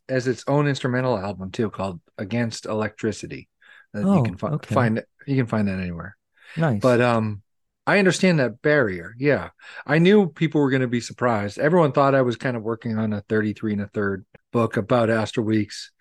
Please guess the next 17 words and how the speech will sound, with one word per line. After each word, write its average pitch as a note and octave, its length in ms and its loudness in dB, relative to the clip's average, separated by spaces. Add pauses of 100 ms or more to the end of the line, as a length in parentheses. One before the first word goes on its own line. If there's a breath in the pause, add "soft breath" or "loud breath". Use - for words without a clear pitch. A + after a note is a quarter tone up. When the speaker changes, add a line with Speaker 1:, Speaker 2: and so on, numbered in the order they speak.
(480 loud breath)
Speaker 1:
And, C3 400 0 (400)
you D3 80 2
know, D3 100 4
what D3 140 2
I C#3+ 100 4
say C3+ 300 4
is, A2+ 440 -4 (600)
well, A#2+ 320 2 (1040)
there's C#3+ 160 4
more F#3+ 300 6
about C#3 300 4
Astral A#2+ 320 0
Weeks G#2 500 -6
in A#2+ 180 -4
this G#2 160 -6
book - 280 -6
than G2+ 240 -4